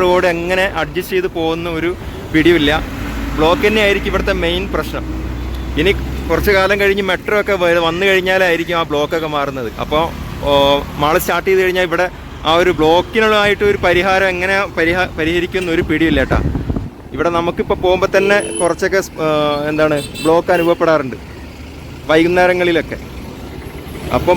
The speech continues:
മാളും കൂടി സ്റ്റാർട്ട് ചെയ്ത് കഴിയുമ്പോൾ നല്ല ബ്ലോക്കായിരിക്കും. ഇതാണ് മെയിൻ എൻട്രൻസ്. അപ്പോൾ എന്തായാലും നമുക്ക് അങ്ങോട്ട് പോയി എടുക്കാനുള്ള ഒരു പെർമിഷൻ ഇല്ല,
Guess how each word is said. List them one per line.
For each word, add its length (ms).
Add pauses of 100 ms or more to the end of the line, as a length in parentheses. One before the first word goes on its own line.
മാളും 340
കൂടി 200
സ്റ്റാർട്ട് 300
ചെയ്ത് 200
കഴിയുമ്പോൾ 360 (120)
നല്ല 280
ബ്ലോക്കായിരിക്കും. 600 (3750)
ഇതാണ് 240 (120)
മെയിൻ 260
എൻട്രൻസ്. 400 (3500)
അപ്പോൾ 180
എന്തായാലും 340
നമുക്ക് 240
അങ്ങോട്ട് 380
പോയി 160
എടുക്കാനുള്ള 560
ഒരു 120
പെർമിഷൻ 460
ഇല്ല, 120